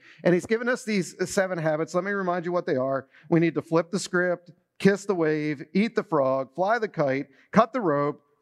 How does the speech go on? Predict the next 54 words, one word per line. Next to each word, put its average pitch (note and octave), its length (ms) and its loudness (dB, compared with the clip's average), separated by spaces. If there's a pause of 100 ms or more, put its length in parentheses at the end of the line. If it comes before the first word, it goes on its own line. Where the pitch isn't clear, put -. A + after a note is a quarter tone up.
(140)
wind F3+ 260 4
the F3 80 -2
clock. C3 340 -2
Today C#3+ 220 0
we're D3 120 -4
gonna D3 140 -2
talk C3 220 -2
about A#2+ 260 -2
seeding C3 540 -2 (300)
the D3+ 80 2
clouds. A#2 520 0 (920)
And C#3+ 80 6
again, E3+ 220 2
we're F3 100 -2
gonna G3+ 140 0
look G#3 180 -4
at F#3+ 80 -8
this F3+ 160 -2
story F3 360 -2
there D#3+ 240 0
in, D#3 60 -4
in D#3 140 -4
First E3 300 -2
Kings E3 260 -2
chapter D3+ 320 -2
eighteen, D3 360 -2
give E3+ 180 0
you F3+ 80 -2
just G3+ 200 -4
a G#3+ 40 -2
little F#3+ 220 -2
bit F3 120 0
of D3+ 160 -4
context D#3+ 720 -4
here. B2+ 300 -4 (240)
This G3+ 140 0
is - 40 -12
about B3 320 0
eight B3+ 160 -4
hundred A#3 340 0 (120)
fifty A#3 300 -2
years F#3+ 500 -2
before F#3 400 -2
the F3 100 -4
time D#3+ 320 -2
of B2+ 80 -8
Jesus. C3 500 -4 (240)
Israel's F#3 480 0
going F#3 300 -2
through E3+ 280 -2
a D3 40 -6
great, E3+ 720 -4
great D#3+ 420 -2
drought. A#2+ 640 -2